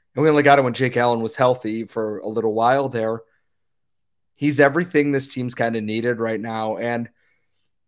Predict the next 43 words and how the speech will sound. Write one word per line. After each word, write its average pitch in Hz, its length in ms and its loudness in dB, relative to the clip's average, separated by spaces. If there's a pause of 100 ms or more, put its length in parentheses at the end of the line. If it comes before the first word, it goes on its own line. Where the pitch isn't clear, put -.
(260)
I'm 147 180 4
glad 143 360 6
he's 180 260 -8
rewarding 127 680 -2
their 113 200 -6
faith 113 540 -10
in 113 220 -8
him 135 400 -4 (480)
because 131 480 -2
he 135 140 -2
really, 139 440 2
he 117 260 -2
really 139 300 0
did 123 260 -4
kinda 117 240 0
go 110 240 -2
through 117 200 -6
the 110 80 -6
ringer 110 340 -8
last 110 300 -8
year, 117 100 -4
playing 120 320 -4
hurt 120 340 -2
for 123 120 -6
this 117 180 -4
team 120 340 -4 (300)
so - 160 -6
they 123 100 -2
didn't 123 220 0
have 123 120 -2
to 117 80 -8
rush 113 400 2
Caden 117 320 -2
Primo 113 460 2
up 113 180 0
or 117 80 -2
sign 120 500 0
anybody 113 440 -2
else 117 280 0
or 113 60 -4
make 110 220 -6
a 113 40 -10
trade. 113 500 -4